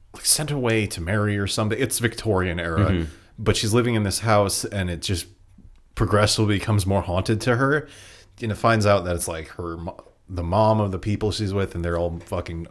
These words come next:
Speaker 1: awful people, and it's, it's just very beautiful 'cause it's, it's Guillermo del Toro, so
Speaker 2: Mm-hmm.
Speaker 1: everything's really cinematically pretty.
Speaker 2: Mm-hmm.
Speaker 1: So it's definitely worth a watch.
Speaker 2: I've s-,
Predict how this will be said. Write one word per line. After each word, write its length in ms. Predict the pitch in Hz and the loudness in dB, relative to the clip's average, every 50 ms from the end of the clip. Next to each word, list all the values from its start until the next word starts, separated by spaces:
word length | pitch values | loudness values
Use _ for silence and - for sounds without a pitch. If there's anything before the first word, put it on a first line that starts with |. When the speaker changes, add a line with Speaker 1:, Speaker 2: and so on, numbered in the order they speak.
| - - | -8 -2
Speaker 1:
awful 340 | 101 98 92 - - 90 | 0 0 0 0 -2 -4
people, 480 | 82 - 101 98 98 - 107 101 98 92 | -4 -2 -2 -2 0 0 0 0 0 0
and 80 | 87 87 | -2 -4
it's, 300 | 85 - - - - - - - - - - - | -4 -4 -4 -4 -4 -6 -8 -12 -12 -12 -8 -4
it's 180 | - - - - | -2 0 0 0
just 120 | 123 107 | 0 0
very 340 | 90 85 98 110 107 110 110 | 0 2 4 6 6 6 6
beautiful 720 | 101 90 101 95 98 107 101 - 123 120 120 117 - - - - - - - - | 4 2 0 0 0 0 2 2 4 2 2 2 -2 -6 -14 -18 -18 -18 -14 -4
'cause 140 | - 123 113 | 0 0 0
it's, 120 | 110 110 123 | 0 0 -2
it's 300 | 131 135 120 123 113 - | -2 -2 0 -2 -2 -2
Guillermo 280 | - 131 127 131 113 | 0 2 2 4 4
del 120 | 101 104 98 | 4 2 2
Toro, 260 | - 120 117 92 85 | 4 4 2 4 4
so 40 | 82 | 4
Speaker 2:
Mm-hmm. 80 | 98 | 4
Speaker 1:
everything's 340 | 104 110 104 - 110 104 90 | 4 4 4 4 2 2 2
really 180 | 107 107 98 92 | 2 2 2 2
cinematically 600 | - - 123 110 107 101 98 92 85 - 90 78 - - | 2 0 2 2 2 2 2 0 0 -4 -6 -8 -8 -6
pretty. 400 | - - 123 92 87 85 82 80 - - | 0 2 2 2 2 0 -4 -6 -4 -2
Speaker 2:
Mm-hmm. 240 | 101 95 90 87 85 82 - - - - - - - - - - - - - - | 0 0 2 0 -2 -4 -6 -14 -20 -20 -20 -20 -20 -20 -20 -20 -20 -20 -12 -10
Speaker 1:
So 160 | 101 95 85 - - | -8 -8 -8 -10 -10
it's 140 | - - - | -8 -6 -4
definitely 260 | - 107 95 - 95 90 | -2 -2 -2 -2 -4 -6
worth 100 | 87 85 | -6 -6
a 20 | 92 | -6
watch. 360 | 92 87 82 95 - - - - - - - - - - - - - - | -8 -8 -8 -8 -10 -14 -14 -16 -16 -12 -12 -10 -10 -10 -12 -14 -2 2
Speaker 2:
I've 240 | - 107 120 113 101 | 6 6 6 6 4
s-, 200 | - - - - | 2 -2 -6 -6